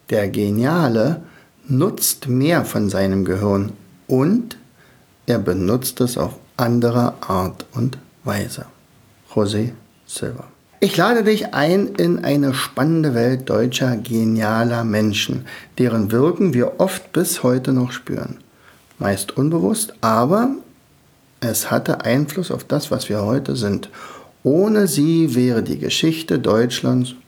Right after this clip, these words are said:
oder sogar der ganzen Menschheit anders verlaufen. Mich, mich, Jens Vogt, faszinieren diese Personen in besonderem Maße.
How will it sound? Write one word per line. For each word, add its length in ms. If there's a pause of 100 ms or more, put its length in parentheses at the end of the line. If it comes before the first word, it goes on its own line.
(120)
oder 360
sogar 360
der 120
ganzen 380
Menschheit 500
anders 360
verlaufen. 460 (720)
Mich, 360 (380)
mich, 440
Jens 300
Vogt, 440
faszinieren 800
diese 480
Personen 720
in 220
besonderem 480
Maße. 380